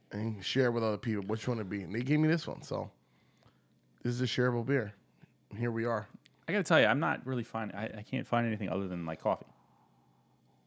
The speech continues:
Speaker 1: You don't smell like a little vanilla extracty?
Speaker 2: No, but I might smell a little bit of chocolate.
Speaker 1: Yeah.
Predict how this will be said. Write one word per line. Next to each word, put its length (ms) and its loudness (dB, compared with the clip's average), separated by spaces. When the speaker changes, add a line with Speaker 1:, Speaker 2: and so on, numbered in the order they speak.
Speaker 1:
You 100 6
don't 140 6
smell 320 8
like 220 6
a 280 10
little 240 8
vanilla 380 8
extracty? 680 4
Speaker 2:
No, 180 8
but 100 6
I 40 10
might 160 6
smell 160 6
a 20 6
little 120 6
bit 100 4
of 60 -4
chocolate. 380 0
Speaker 1:
Yeah. 120 -8